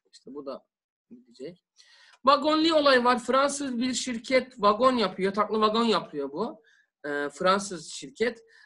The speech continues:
Ee, burada Türkler de çalışıyor ama Türkçe konuşmak yasak. E, Fransız müdür Türkçe konuştuğu gerekçesiyle Türkçe konuşan işçilerin işine son verir. Bunu hani Osmanlı'daki Darülfünun, çünkü daha üniversite reformu tam oluşmamış.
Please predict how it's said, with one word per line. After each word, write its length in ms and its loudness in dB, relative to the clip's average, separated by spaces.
Ee, 160 -4
burada 220 -4
Türkler 380 2
de 100 4
çalışıyor 420 -4
ama 420 2
Türkçe 300 -4
konuşmak 540 -2
yasak. 440 -8
E, 80 -10
Fransız 480 -2
müdür 360 -6
Türkçe 340 -6
konuştuğu 840 -4
gerekçesiyle 920 -4
Türkçe 320 -4
konuşan 600 -8
işçilerin 640 -4
işine 480 -8
son 340 -4
verir. 280 2
Bunu 500 2
hani 480 -4
Osmanlı'daki 1000 0
Darülfünun, 560 2
çünkü 240 -6
daha 200 0
üniversite 360 0
reformu 400 -8
tam 200 -6
oluşmamış. 600 -6